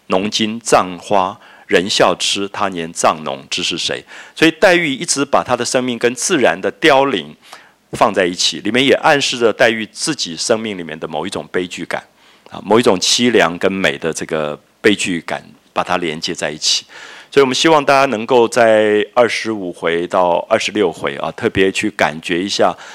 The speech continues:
就是这两回当中是一个强烈的对比，从马道婆的做法，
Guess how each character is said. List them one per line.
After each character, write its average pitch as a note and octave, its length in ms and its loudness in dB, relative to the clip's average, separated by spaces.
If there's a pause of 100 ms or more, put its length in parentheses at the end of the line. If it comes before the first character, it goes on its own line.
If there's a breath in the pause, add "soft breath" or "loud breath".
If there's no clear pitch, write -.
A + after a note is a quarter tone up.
(300 loud breath)
就 C#3+ 80 0
是 D#3 100 -2
这 A3+ 140 4
两 B2+ 220 4
回 G2+ 180 -6
当 A2+ 240 2
中 A#2+ 260 0 (240)
是 - 220 2
一 B2 60 2
个 A#2+ 100 2
强 F2+ 260 -4
烈 G#2+ 120 2
的 E2+ 100 -2
对 F2+ 240 0
比， - 240 -14 (480 loud breath)
从 A#2+ 180 2
马 F2+ 160 4
道 A#2 220 4
婆 G#2 220 -2
的 G#2+ 100 -2
做 A2 300 4
法， B1+ 360 -2